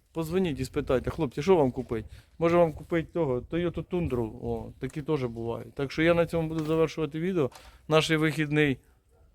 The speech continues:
відпочивати будемо, як буде в нас перемога, правильно, Анатолій? О, нема в нас вихідних,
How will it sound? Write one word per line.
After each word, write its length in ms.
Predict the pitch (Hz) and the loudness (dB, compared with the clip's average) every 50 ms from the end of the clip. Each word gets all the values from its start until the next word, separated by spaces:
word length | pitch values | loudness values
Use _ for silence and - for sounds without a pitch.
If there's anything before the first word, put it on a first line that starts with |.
| _ _ - - _ - | _ _ -20 -20 _ -10
відпочивати 580 | 131 127 - 151 131 - 160 156 147 135 139 | -10 -8 -6 -8 -4 -2 0 0 2 0 0
будемо, 300 | 139 139 143 139 143 139 | -2 -2 -2 0 0 2
як 120 | 135 135 131 | 2 0 0
буде 200 | 139 143 143 143 | 0 0 2 4
в 60 | 143 | 4
нас 160 | 139 143 139 | 4 2 2
перемога, 480 | - - 151 147 151 165 180 180 160 123 | 2 2 2 2 2 2 2 2 2 2
правильно, 300 | 123 143 156 156 143 127 | 2 2 4 4 4 2
Анатолій? 380 | 120 117 110 - 117 110 110 117 - - - - - - - - - | 0 -2 -4 -6 -8 -10 -10 -12 -10 -10 -10 -10 -10 -18 -18 -8 0
О, 260 | 127 120 117 113 113 | 2 2 4 4 6
нема 320 | 135 165 175 170 160 139 | 6 6 8 8 6 6
в 60 | 127 | 4
нас 140 | 117 113 110 - - | 2 0 -4 -6 -8
вихідних, 460 | 117 107 - - 117 104 117 113 | -8 -8 -8 -8 -10 -8 -8 -8